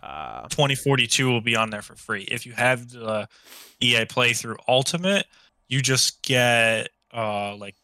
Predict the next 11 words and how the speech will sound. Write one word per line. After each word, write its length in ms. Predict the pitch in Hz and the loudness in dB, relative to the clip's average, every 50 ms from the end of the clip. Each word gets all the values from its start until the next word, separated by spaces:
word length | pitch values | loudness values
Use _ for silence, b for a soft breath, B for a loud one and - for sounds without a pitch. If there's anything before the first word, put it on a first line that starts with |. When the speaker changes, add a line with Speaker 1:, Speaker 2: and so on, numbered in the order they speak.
| _ _ _ _ _ _ | _ _ _ _ _ _
Speaker 2:
ten 160 | - 127 117 | -6 -6 -6
percent 400 | 117 - 117 - - 120 113 107 | -6 -2 -2 0 0 0 0 0
off. 560 | 107 107 107 107 104 104 104 - - - - _ _ _ _ _ _ _ _ _ _ - | 0 2 2 2 2 2 -2 -4 -8 -16 -20 _ _ _ _ _ _ _ _ _ _ -8
Uh, 220 | - 107 104 101 95 | -4 -2 0 0 2
I 80 | 107 107 | 0 0
think 160 | 101 120 110 | -2 -2 -6
you 80 | 117 110 | -8 -10
can 140 | - 113 110 | -14 -16 -10
play 260 | - - 110 107 110 | -4 0 2 2 2
it 100 | 110 - - | 2 0 -2
earlier. 760 | - 110 110 104 104 104 104 104 104 104 104 104 104 113 127 | -2 -2 -2 -2 -2 -4 -4 -4 -4 -4 -4 -6 -8 -12 -16